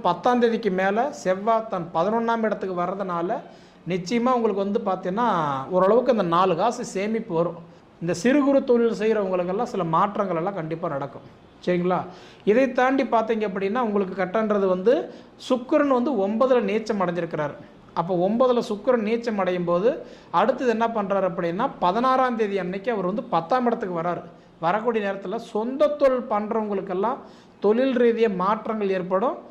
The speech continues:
அதே மாதிரி அந்த மகர ராசியில பிறந்தவங்களுக்கு பதினாறு தேதிக்கு மேல பார்த்தீங்கன்னா, நிறைய பேருக்கு அந்த வண்டி, காரு வாங்குறதுக்கு, புதுப்பிக்கிறதுக்கு நிச்சயம் நிறைய பேருக்கு வாய்ப்பு உண்டு.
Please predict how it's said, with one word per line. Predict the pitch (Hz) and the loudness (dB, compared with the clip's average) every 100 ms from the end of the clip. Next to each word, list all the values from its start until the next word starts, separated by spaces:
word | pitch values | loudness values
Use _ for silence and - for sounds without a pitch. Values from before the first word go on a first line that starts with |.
| - - - | -20 -12 -2
அதே | 196 269 | 2 4
மாதிரி | 254 247 | 4 2
அந்த | 190 208 202 185 | 2 0 -2 0
மகர | 175 202 269 269 | 0 2 2 2
ராசியில | 247 233 233 | 0 -4 -4
பிறந்தவங்களுக்கு | 202 202 190 180 226 247 180 | -4 -4 -4 -4 -6 -2 0
பதினாறு | 196 269 262 240 | 2 2 4 4
தேதிக்கு | 202 233 240 226 | 2 0 0 -6
மேல | 208 202 190 | -4 -4 -4
பார்த்தீங்கன்னா, | 185 180 180 220 294 - - - - | -6 -6 -6 -4 -6 -10 -20 -20 -8
நிறைய | 156 180 214 269 285 226 | -2 2 4 4 4 4
பேருக்கு | 240 247 240 | 4 4 2
அந்த | 202 180 165 | -2 0 0
வண்டி, | 190 226 220 254 247 | 0 -2 -4 -6 -4
காரு | 190 208 226 247 202 | 2 2 4 2 2
வாங்குறதுக்கு, | 180 220 226 214 202 202 247 226 | 0 0 -4 -6 -6 -8 -8 -4
புதுப்பிக்கிறதுக்கு | 214 240 254 208 208 180 196 320 294 | -4 -2 -6 -2 -2 -2 -4 -6 -4
நிச்சயம் | 196 190 277 240 | -4 -2 -2 0
நிறைய | 170 208 269 320 | 0 2 4 2
பேருக்கு | 320 302 262 | 2 0 2
வாய்ப்பு | 190 175 175 | 0 0 -2
உண்டு. | 151 | -6